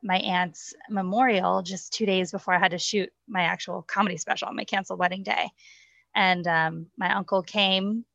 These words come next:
he came, he was a fresh widower, and he, he came to support, and a lot of my family did too, 'cause they needed some levity in their lives.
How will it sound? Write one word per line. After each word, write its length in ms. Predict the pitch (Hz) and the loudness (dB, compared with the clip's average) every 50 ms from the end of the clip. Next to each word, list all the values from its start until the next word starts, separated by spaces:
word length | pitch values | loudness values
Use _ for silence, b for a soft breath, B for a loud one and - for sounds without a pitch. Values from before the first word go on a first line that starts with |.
| _ _ _ _ | _ _ _ _
he 100 | _ _ | _ _
came, 520 | - - 208 190 190 185 196 208 214 214 | -6 -2 0 0 0 0 -2 -2 -4 -4
he 140 | 202 196 175 | -4 -4 -4
was 200 | 180 185 180 - | -4 -4 -6 -8
a 60 | 185 | -10
fresh 480 | - - - - 196 190 196 - - - | -12 -6 0 4 4 4 4 2 0 0
widower, 640 | 190 185 180 185 185 185 190 202 208 226 233 - - | 2 4 6 6 6 6 6 6 6 4 2 0 -2
and 180 | 202 208 208 | -6 -6 -6
he, 180 | 180 196 190 - _ _ | -6 -6 -8 -10 _ _
he 160 | - 208 190 | -10 -10 -8
came 300 | - - 190 185 180 180 | -6 -4 -2 -2 -2 -4
to 80 | 180 | -6
support, 580 | - - - - _ - 196 185 185 202 214 - | -8 -10 -14 -16 _ 2 4 6 8 6 6 4
and 160 | 220 208 208 180 | 0 -8 -6 -2
a 20 | |
lot 160 | 180 175 175 | 0 0 0
of 60 | 180 | 0
my 100 | 175 175 | 0 -4
family 340 | 175 - 196 185 185 190 196 | -2 0 0 2 2 2 0
did 180 | 180 185 170 - | -2 -4 -6 -6
too, 200 | - 208 190 190 | -6 -4 -4 -4
'cause 160 | - 226 180 | -4 -6 -6
they 120 | 196 185 | -4 -4
needed 300 | 180 180 180 175 175 165 | -4 -4 -2 -2 -4 -4
some 120 | - 185 180 | -4 -6 -4
levity 340 | 175 160 160 165 202 196 190 | -2 -2 -2 -2 -2 -2 0
in 80 | 190 | 0
their 140 | 196 202 202 | 0 0 2
lives. 440 | 202 202 208 220 226 233 226 - | 2 4 4 2 2 0 -2 -8